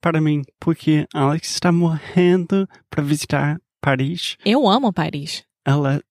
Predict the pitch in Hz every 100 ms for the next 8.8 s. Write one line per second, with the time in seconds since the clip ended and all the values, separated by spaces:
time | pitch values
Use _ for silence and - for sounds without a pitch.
0 | - - - 143 151 - 156 - 151 147
1 | 147 - _ - - 139 131 131 139 135
2 | 147 139 151 - 143 139 147 - - 143
3 | - 147 139 143 - 139 135 139 131 143
4 | - - _ - 165 185 175 156 147 147
5 | 156 - 220 226 214 196 _ _ _ _
6 | _ - 131 - 135 143 147 156 151 151
7 | - - - 156 151 147 139 147 147 143
8 | 147 151 160 156 160 156 131